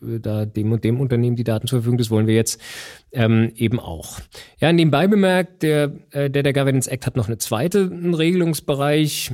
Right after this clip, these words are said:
Äh, ja, wer bis hierhin hinten gehört hat und gedacht, na, hat, naja, für uns greift der, der D G A nicht, weil wir sind ja keine öffentliche Stelle, der muss dann schon aufmerken, es gibt einen ganzen Abschnitt zu sogenannten Datenvermittlungsdiensten,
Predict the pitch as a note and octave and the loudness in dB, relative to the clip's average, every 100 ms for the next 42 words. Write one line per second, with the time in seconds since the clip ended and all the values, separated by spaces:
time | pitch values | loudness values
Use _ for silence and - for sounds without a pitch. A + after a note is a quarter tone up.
0 | - C3+ A#2+ C3 B2 A#2 A2+ C3+ B2 C3+ | -4 -2 0 0 0 0 2 2 4 4
1 | D3+ D#3 C3+ A#2+ C3 C3 A#2+ A#2+ A2+ - | 2 0 2 4 2 0 -2 -2 -2 -6
2 | - A2 G#2+ A#2+ - G2+ G#2+ C3+ A#2+ A2 | -10 -4 -2 -2 -4 -4 -4 -2 -2 -2
3 | - - A#2+ - C3 A#2+ B2 B2 B2 B2 | -4 -4 -4 -2 -2 0 2 0 -2 -4
4 | A#2+ B2+ B2+ B2+ B2+ - A2 A2 A2 A2 | 0 2 4 4 2 -2 -2 0 0 -2
5 | A2+ A2 A#2 A#2 A#2+ B2 G#2+ - A#2+ D#3 | 0 0 0 0 0 0 0 -2 0 2
6 | E3 C#3+ C#3 C#3+ - A#2 F3 - D#3 - | 2 2 0 -2 -2 -2 -2 0 -2 -2
7 | C#3 C#3+ D3+ C#3 B2 - - B2 B2 B2 | 0 0 -2 -2 -4 -6 -10 -4 -2 -2
8 | A2+ - - D3 - B2+ C3 B2+ A#2+ A2+ | -4 -4 0 0 0 -2 0 0 0 0
9 | A#2 G#2+ A#2+ - A2 A#2 - G#3 F#3+ - | -2 -2 -2 -2 0 0 2 0 0 -2
10 | F3 F3+ F3 - E3 D#3+ | 0 0 0 0 2 2